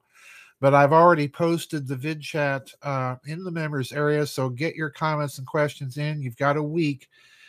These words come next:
But remember, this is the short format vid chat, so please try and keep your, uh, questions and comments to short or medium length. Um, but that will be next week at the usual time, three P M, uh,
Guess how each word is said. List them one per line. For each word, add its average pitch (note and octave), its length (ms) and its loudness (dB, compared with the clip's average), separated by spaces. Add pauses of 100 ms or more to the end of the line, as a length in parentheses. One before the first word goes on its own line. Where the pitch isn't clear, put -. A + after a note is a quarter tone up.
(140)
But C3+ 100 -2
remember, D#3+ 480 2
this D#3 300 -2
is F#3 340 2
the F3 140 -2
short D3+ 340 0
format C3+ 480 -4
vid B2+ 180 -4
chat, C3 380 -4
so C3 180 -8
please D#3 300 -4
try D#3 200 -2
and B2+ 140 -4
keep D3+ 300 -6
your, C3 460 -2 (600)
uh, C3 120 0
questions C#3 560 0
and B2+ 140 -10
comments C#3+ 480 -2
to C3 160 -6
short D#3+ 400 2
or C3+ 180 0
medium C3+ 580 -4
length. C3 540 -2 (640)
Um, C3 460 0 (260)
but C#3+ 160 -2
that E3 160 4
will F3+ 80 0
be E3+ 160 0
next D#3+ 420 -2
week D#3+ 280 0
at D3 100 -2
the D#3 80 -4
usual D3+ 320 -2
time, C#3+ 400 0
three D#3 260 -4
P D3 280 -6
M, C3+ 340 -4 (640)
uh, C3 380 0